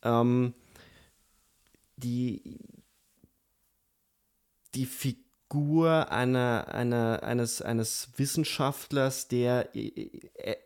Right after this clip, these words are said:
der so klug ist und die, die, die Unterwerfung der, der, der Welt, der, der Natur unter die Macht des Menschen, das wird ja auch immer wieder thematisiert, so weit treibt, dass es eben ins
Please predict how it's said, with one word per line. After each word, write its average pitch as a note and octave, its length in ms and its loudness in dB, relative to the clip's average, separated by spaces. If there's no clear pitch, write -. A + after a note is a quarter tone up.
der A2+ 340 0
so A2+ 280 -2
klug - 520 -4
ist D3 320 -2
und A#2+ 260 -2
die, B2 100 2
die, A#2 280 0
die G#2+ 380 -2
Unterwerfung A2+ 1000 0
der, G#2+ 240 2
der, G#2 460 0
der G#2 240 -2
Welt, A2+ 500 2
der, G2+ 160 -4
der G#2 240 -8
Natur C3+ 580 0
unter C3 280 0
die A#2 140 -2
Macht A2+ 300 -2
des - 140 -6
Menschen, C3 580 0
das - 180 -10
wird G#2+ 140 -4
ja G#2 120 0
auch - 100 -8
immer A2+ 260 0
wieder A2 200 -4
thematisiert, A2 600 -4
so A#2+ 180 -4
weit A2 260 4
treibt, A2+ 420 0
dass A#2 160 -6
es - 180 -10
eben B2 240 2
ins - 460 -4